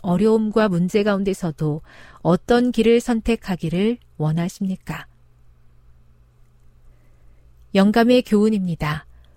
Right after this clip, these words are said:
바벨론 가운데 사는 하나님의 백성을 불러내야 함.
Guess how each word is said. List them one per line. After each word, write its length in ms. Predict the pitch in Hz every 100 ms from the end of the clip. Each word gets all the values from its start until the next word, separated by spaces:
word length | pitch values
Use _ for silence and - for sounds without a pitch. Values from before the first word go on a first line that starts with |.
| - -
바벨론 580 | - 202 240 254 262 254
가운데 480 | 208 208 208 214
사는 540 | 220 - 180 180 247 294
하나님의 600 | - 262 269 254 254 254
백성을 760 | - - - - 202 214 226
불러내야 760 | 202 - 202 208 208 165 170 190
함. 300 | 190 151 139